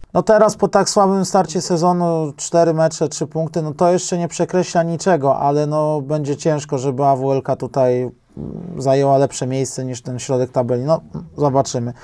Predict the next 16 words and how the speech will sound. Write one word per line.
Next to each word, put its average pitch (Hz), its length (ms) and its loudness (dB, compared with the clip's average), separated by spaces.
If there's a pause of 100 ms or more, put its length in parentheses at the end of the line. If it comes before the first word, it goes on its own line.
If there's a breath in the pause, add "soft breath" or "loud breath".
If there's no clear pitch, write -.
(380 loud breath)
No 190 100 4
i - 40 6
jeszcze 220 260 4
mamy 190 280 2
tak, 170 200 2
Kasztaniaki, 175 760 0
no 170 120 -4
to 196 120 -4
Kasztaniaki 160 600 -4
fajnie 156 380 -2
zaczęły 143 480 0
tutaj, 131 520 0
pierwszy 135 340 -2
mecz 135 260 -2
tam 127 340 -4 (120)
miały 127 520 2